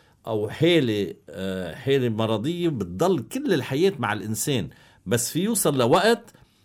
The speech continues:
ما ياخد لها دواء، بس هي موجودة. مش معناتها إنه صح ارتاح، في فرق بين صح وارتاح.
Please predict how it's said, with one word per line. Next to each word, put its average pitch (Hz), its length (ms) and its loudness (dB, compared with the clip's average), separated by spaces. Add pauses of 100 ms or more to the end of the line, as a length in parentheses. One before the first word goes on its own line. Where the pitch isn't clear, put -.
(180)
ما 143 80 2
ياخد 208 280 4
لها 165 100 4
دواء، 107 260 4
بس - 280 -8
هي 175 80 -2
موجودة. 160 520 2 (280)
مش 147 160 -4
معناتها 190 460 2
إنه 135 200 0
صح - 400 0 (120)
ارتاح، 123 540 0
في 117 120 -6
فرق 156 200 0
بين 107 180 -2
صح - 300 -6
وارتاح. 117 480 -4